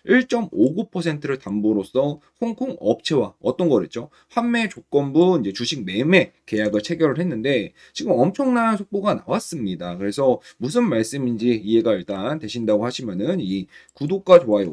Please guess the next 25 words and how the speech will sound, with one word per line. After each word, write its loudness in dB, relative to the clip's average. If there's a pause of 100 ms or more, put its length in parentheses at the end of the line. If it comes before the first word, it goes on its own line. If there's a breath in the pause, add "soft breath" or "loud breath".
(180)
한 -8
번씩 -4
눌러주시고 0 (260 soft breath)
우리가 4
이제 0
자세하게 -2
또 -8
살펴보면은 -6 (320 loud breath)
일단 6
홍콩, -2
홍콩 0
회사죠. 0
홍콩 -4
금융회사인 2 (180 loud breath)
밀레니아 4
캐피탈하고 -2
이제 -4 (160)
환매 -2
조건부 0 (180 soft breath)
계약을 -2
체결했는데, -2 (240 soft breath)
어, -8
삼천팔백만 -2
달러를 4
진-, -10